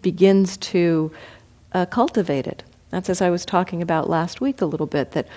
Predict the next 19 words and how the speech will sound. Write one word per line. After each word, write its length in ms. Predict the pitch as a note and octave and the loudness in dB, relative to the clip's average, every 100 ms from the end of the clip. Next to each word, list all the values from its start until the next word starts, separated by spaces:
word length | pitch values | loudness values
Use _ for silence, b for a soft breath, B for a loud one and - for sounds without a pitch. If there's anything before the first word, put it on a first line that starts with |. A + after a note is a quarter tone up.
| B B | B B
when 440 | E3+ G3+ A3+ A3 | 4 6 6 4
we 360 | G3+ F#3+ F3+ F3 B B B | 4 4 4 0 B B B
are 160 | G3 | 4
mindful 680 | F#3 F#3 G#3 D4+ D4+ - A3+ | 6 4 4 4 2 4 6
of 140 | F#3+ - | 4 4
wholesome 360 | F3+ E3+ F3 | 2 2 -4
qualities, 540 | E3 F3 E3 D#3+ E3+ - | -2 2 4 4 2 2
it 140 | G#3 | 0
tends 300 | - B3 C4+ | 2 4 4
to 100 | C4+ | 2
create 380 | - A#3+ G#3 G3 | 2 4 6 4
the 60 | G3 | -2
conditions 580 | - F#3 G#3 - G3+ | -2 0 0 0 -4
for 120 | - F3 | -2 0
them 220 | F3+ F#3 | 2 0
to 140 | - | -2
appear 320 | E3+ - F#3+ | -6 0 0
more 180 | F3 D#3 | 0 -2
frequently. 640 | - F3 - D#3 - - | -2 -4 -4 -8 -6 -8